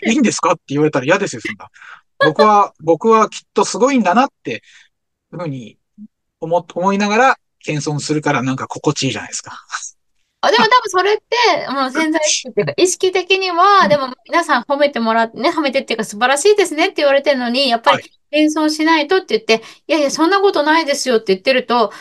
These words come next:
Speaker 2: 自分の中でも、「あ、俺ってそんなことないんだ」っていう信じ込みとかが生まれてきて、まあ、そんなことないっていう方にどんどんどんどんこう引っ張られてっちゃうと思うんですけど、潜在意識が。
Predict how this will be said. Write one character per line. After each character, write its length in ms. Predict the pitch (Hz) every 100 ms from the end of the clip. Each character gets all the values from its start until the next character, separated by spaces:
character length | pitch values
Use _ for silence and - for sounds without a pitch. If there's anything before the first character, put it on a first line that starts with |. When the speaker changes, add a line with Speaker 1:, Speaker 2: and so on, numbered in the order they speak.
| - -
Speaker 2:
自 140 | 247
分 180 | 349 427
の 100 | 427
中 260 | 453 453 262
で 80 |
も、 220 | 208 214 233
「あ、 220 | - -
俺 240 | 220 254 349
っ 40 |
て 100 | 349
そ 160 | 392 359
ん 100 | 392
な 100 | 415
こ 120 | 440
と 120 | 427
な 180 | 285 311
い 60 | 349
ん 60 |
だ」 80 | 254 220
っ 60 |
て 80 | -
い 100 | 208
う 40 |
信 260 | 202 247 247
じ 80 | 262
込 160 | 277
み 80 | 294
と 100 | 302
か 100 | 254
が 160 | 196 190
生 100 | 202
ま 100 | 240
れ 100 | 262
て 160 | 269 -
き 100 | -
て、 420 | 269 277 247 - - - -
ま 60 | -
あ、 40 | 269
そ 120 | 330
ん 40 |
な 120 | 359
こ 120 | 392 381
と 120 | 302
な 160 | 285
い 100 | 302
っ 60 | 302
て 120 | 220
い 60 | 196
う 60 |
方 240 | 214 208 190
に 200 | 196 185
ど 120 | 285
ん 60 | 311
ど 140 | 226
ん 40 |
ど 140 | 202 247
ん 60 |
ど 100 | 190
ん 100 | 185
こ 120 | 180 190
う 40 |
引 140 | 180
っ 20 | -
張 120 | 311
ら 100 | 359
れ 100 | 392
て 120 | 233 220
っ 100 | -
ち 80 |
ゃ 60 | 190
う 80 | 175
と 60 |
思 200 | 170 196
う 20 | 196
ん 60 |
で 100 | 175
す 100 | 175
け 120 | 254
ど、 180 | 269 311
潜 260 | 285 196 175
在 220 | 175 196
意 20 |
識 220 | 190 -
が。 320 | 165 165 170